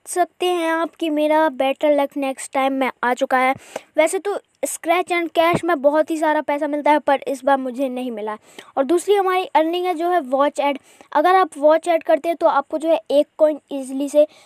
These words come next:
तुरंत आपको मिल जाता है। तो मैं एक ऐड, जैसे कि देख सकते हैं सिक्सटी फ़ाइव है, अब भी मैं एक ऐड देख के जो है अ, अपने सिक्सटी सिक्स करने वाला हूँ। तो हमारी ऐड आ चुकी है और हम कर देते हैं इसको simply से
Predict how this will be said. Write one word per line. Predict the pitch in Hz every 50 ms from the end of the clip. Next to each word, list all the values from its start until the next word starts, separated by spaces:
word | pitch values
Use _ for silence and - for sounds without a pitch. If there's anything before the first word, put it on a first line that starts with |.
| _ _ -
तुरंत | 320 320 330 349 349 320
आपको | 330 302 - - 302
मिल | 285 254 247 254 269 285
जाता | 285 285 277 294 277
है। | 285 285
तो | 269 - 269
मैं | 262 262 269 - - -
एक | 285 302 294 -
ऐड, | 302 269 262 262 269 269 233 262 233
जैसे | - 285 277 - 302
कि | - 269
देख | 269 302 285
सकते | - 311 269 - 311
हैं | 294
सिक्सटी | - 302 262 - - - 302
फ़ाइव | - - - 320 370 427 392 294
है, | 285 302 311 _ _ _ - - _ _ -
अब | 302 320
भी | 294 349 415
मैं | 392 392 359 - -
एक | 311 330 311 320
ऐड | 302 294 262
देख | 233 285 294 - -
के | 294 294
जो | 254 285 277
है | 277 294 302 - _ _ _ _ _ _ _ -
अ, | 269 277 285 277 - -
अपने | 269 269 - 294 311
सिक्सटी | 302 - 320 262 - - - 311 311
सिक्स | - 330 320 311 - -
करने | - 285 277 262 277 277
वाला | 269 247 233 233 233
हूँ। | 240 254 269 311 339 - _ _ _ _ _ _ _ _ _ _ _ _ _ _ _ _ _
तो | - 311
हमारी | 311 320 339 349 359 330 - -
ऐड | 311 320 330 339 311 - -
आ | 294 311 320
चुकी | 320 - 320 - 320 330
है | 330 339
और | 339 320 320 311
हम | 311 311 294 302
कर | - 311 302
देते | 262 302 302 302 311
हैं | 311 302
इसको | - - 302 302
simply | - 311 294 277 262 294 277
से | 294 285